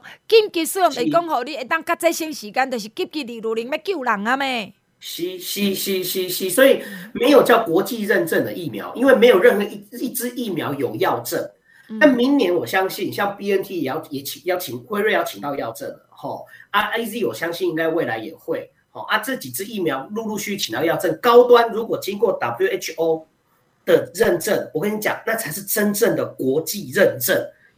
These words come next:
Speaker 2: 因为它就是全球卫生组织、全世界的卫生组织认证通过三期试验的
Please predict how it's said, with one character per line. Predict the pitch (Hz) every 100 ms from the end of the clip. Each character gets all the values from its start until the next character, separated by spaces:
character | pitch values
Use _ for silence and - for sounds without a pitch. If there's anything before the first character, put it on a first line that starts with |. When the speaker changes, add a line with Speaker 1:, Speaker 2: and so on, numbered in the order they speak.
| -
Speaker 2:
因 | 269
为 |
它 | 247
就 | 233
是 | 226 240 -
全 | - 208 233
球 | 247 - 185
卫 | 247 220
生 | - 208
组 | 202 131
织、 | 123 196 196
全 | - 226 202
世 | - 247
界 | 247
的 | 202 170
卫 | 220
生 | 190 208
组 | 156 123
织 | - 180 180 - _
认 | 240 247 208
证 | 240 196
通 | 180 214 214
过 | 214 214 170
三 | 190 202
期 | 202 139
试 | - 165 185
验 | 175 135
的 | 123